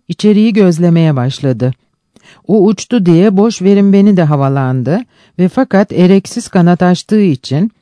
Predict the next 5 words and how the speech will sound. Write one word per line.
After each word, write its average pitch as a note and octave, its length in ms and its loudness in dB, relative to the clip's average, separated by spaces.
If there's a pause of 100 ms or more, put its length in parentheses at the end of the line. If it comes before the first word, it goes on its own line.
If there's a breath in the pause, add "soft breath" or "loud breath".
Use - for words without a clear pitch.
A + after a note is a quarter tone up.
(380 soft breath)
anlamsızca G3 920 0
banyo G#3 340 2
penceresi D3+ 600 -2
denizliğine C#3+ 600 0
kondu. C#3+ 600 -2